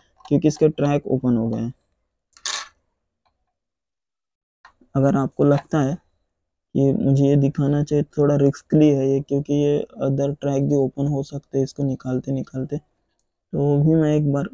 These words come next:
कोशिश कर रहा हूँ इसको निकाल दूँ। ये देखिए निकाल रहा हूँ मैं इसे, ये देखिए निकल गया। और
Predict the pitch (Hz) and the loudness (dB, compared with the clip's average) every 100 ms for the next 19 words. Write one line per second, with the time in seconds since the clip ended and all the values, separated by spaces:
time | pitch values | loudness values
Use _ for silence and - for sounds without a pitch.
0 | 262 - 139 - 143 - 135 135 131 - | -10 -6 -4 -2 -4 -2 -2 -2 -4 -4
1 | 139 127 135 131 135 175 _ _ _ _ | -4 -2 -2 -2 -2 -4 _ _ _ _
2 | _ _ _ _ 226 156 131 127 123 - | _ _ _ _ -10 -4 -2 0 -2 -4
3 | 139 135 127 - 131 123 127 127 127 - | -2 -2 -2 -4 -4 -2 -2 -2 -6 -12
4 | - _ _ _ _ _ _ _ _ _ | -14 _ _ _ _ _ _ _ _ _
5 | _ _ _ - 139 127 127 127 131 135 | _ _ _ 0 2 2 0 0 0 4
6 | 131 131 147 - - _ _ _ _ _ | 4 4 0 -6 -14 _ _ _ _ _
7 | _ _ _ _ - 240 131 127 127 127 | _ _ _ _ -14 -10 -6 -2 0 -2